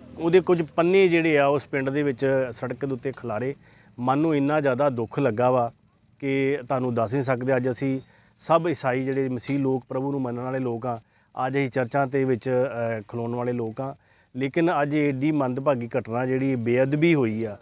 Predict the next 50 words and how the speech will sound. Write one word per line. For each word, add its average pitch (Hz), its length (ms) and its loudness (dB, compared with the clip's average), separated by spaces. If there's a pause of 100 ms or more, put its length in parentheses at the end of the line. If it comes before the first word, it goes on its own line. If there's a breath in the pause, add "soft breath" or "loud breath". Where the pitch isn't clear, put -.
(340 soft breath)
ਇਹਦੇ 147 160 -2
ਨਾਲ 151 180 4
ਸਾਡੇ 131 380 0
ਜਿਹੜੇ 143 200 0
ਦਿਲ 123 320 -2
ਨੇ 143 120 2
ਉਹ 143 140 2
ਵਲੂੰਧਰੇ 131 420 0
ਗਏ 120 240 2
ਆ। 151 120 4 (540)
ਔਰ 151 180 4
ਮੈਂ 151 380 4 (380)
ਪੰਜਾਬ 135 340 2
ਪੁਲਿਸ 147 300 2
ਦਾ 156 300 8 (100)
ਬਹੁਤ 143 280 0
ਧੰਨਵਾਦ 120 380 0
ਕਰਦਾ 139 320 0
ਵਾਂ, 147 100 2
ਐਸ 127 120 -4
ਐਸ 123 120 -6
ਪੀ 139 140 -6
ਅੰਮ੍ਰਿਤਸਰ 127 320 -2
ਦਿਹਾਤੀ 123 380 0
ਦਾ, 151 180 4 (480 loud breath)
ਜਿਨ੍ਹਾਂ 175 300 6
ਨੂੰ 185 240 8 (280)
ਮੇਰੇ 147 220 6
ਵੱਲੋਂ, 165 200 6
ਮੈਂ 147 180 6
ਜਦੋਂ 147 160 2
ਉਹਨਾਂ 156 140 4
ਨੂੰ 156 180 4
ਇਹ 147 100 2 (160)
ਘਟਨਾ 123 200 2
ਦੀ 143 60 2
ਜਾਣਕਾਰੀ 127 420 2
ਦਿੱਤੀ, 131 340 -2 (380 loud breath)
ਉਹਨਾਂ 175 220 4
ਨੇ 196 80 6
within 175 300 8
thirty 156 440 4
ਮਿੰਟ, 165 300 6
ਤੀਹ 214 380 4
ਮਿੰਟਾਂ 156 260 6
ਦੇ 151 80 2
ਵਿੱਚ 139 100 0
ਪੂਰੀ 143 280 0
ਕਾਰਵਾਈ 131 380 2
ਕਰਕੇ 127 440 -6